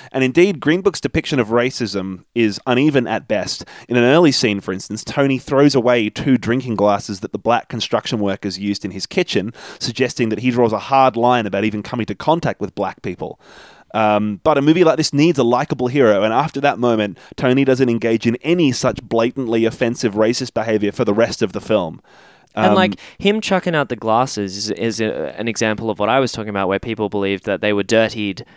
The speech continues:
Speaker 2: and
Speaker 1: Yeah.
Speaker 2: you couldn't clean them now. But then he
Speaker 1: Like,
Speaker 2: is
Speaker 1: a
Speaker 2: the
Speaker 1: scene
Speaker 2: one
Speaker 1: later,
Speaker 2: who
Speaker 1: he
Speaker 2: defends
Speaker 1: immedi-
Speaker 2: it, the suit thing, right?
Speaker 1: Yeah.
Speaker 2: And he's
Speaker 1: Well,
Speaker 2: like,
Speaker 1: see,
Speaker 2: "It's
Speaker 1: uh,
Speaker 2: ridiculous that
Speaker 1: I
Speaker 2: you
Speaker 1: mean,
Speaker 2: would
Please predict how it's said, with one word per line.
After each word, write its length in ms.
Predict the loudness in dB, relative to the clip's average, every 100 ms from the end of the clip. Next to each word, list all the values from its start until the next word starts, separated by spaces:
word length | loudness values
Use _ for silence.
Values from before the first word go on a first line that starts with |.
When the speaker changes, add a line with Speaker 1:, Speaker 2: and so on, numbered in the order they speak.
| _ _
Speaker 2:
and 340 | -6 -4 -2 0
Speaker 1:
Yeah. 200 | 0 -2
Speaker 2:
you 100 | -6
couldn't 260 | -4 -4 -4
clean 200 | -4 -4
them 120 | -4
now. 200 | -6 -8 -10 -6
But 140 | -2 2
then 180 | 2 2
he 380 | -2 -2 0 2
Speaker 1:
Like, 80 | 2
Speaker 2:
is 120 | 4
Speaker 1:
a 40 |
Speaker 2:
the 40 | 4
Speaker 1:
scene 80 |
Speaker 2:
one 100 | 4
Speaker 1:
later, 200 | 4 4 4
Speaker 2:
who 100 | 4
Speaker 1:
he 60 |
Speaker 2:
defends 200 | 2 4
Speaker 1:
immedi- 140 | 4 2 -4 _ _ _
Speaker 2:
it, 160 | 0
the 100 | 0
suit 280 | 0 2 2
thing, 320 | 0 -6 -6
right? 320 | -4 -2 -2 -6 _
Speaker 1:
Yeah. 120 | 2
Speaker 2:
And 80 | 2
he's 200 | 2 4
Speaker 1:
Well, 80 | 2
Speaker 2:
like, 60 |
Speaker 1:
see, 100 | 2
Speaker 2:
"It's 160 | 0 0
Speaker 1:
uh, 40 |
Speaker 2:
ridiculous 520 | 2 2 4 2 2 2
that 80 |
Speaker 1:
I 20 | 2
Speaker 2:
you 60 |
Speaker 1:
mean, 120 | 2 2
Speaker 2:
would 220 | 0 -2